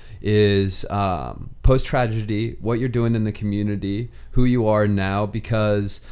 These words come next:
I think for me, I find it fascinating how you have turned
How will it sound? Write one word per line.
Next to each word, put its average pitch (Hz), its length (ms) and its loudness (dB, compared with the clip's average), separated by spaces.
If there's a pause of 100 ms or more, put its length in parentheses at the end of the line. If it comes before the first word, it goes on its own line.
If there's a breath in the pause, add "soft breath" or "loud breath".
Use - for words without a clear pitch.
(260 soft breath)
I 113 140 0
think 123 380 -2
for 110 240 0
me, 104 520 2
I 104 160 -2
find 123 320 4
it - 100 -4
fascinating 101 1160 0 (680)
how 110 720 0
you 120 280 0
have 107 280 0
turned 110 760 2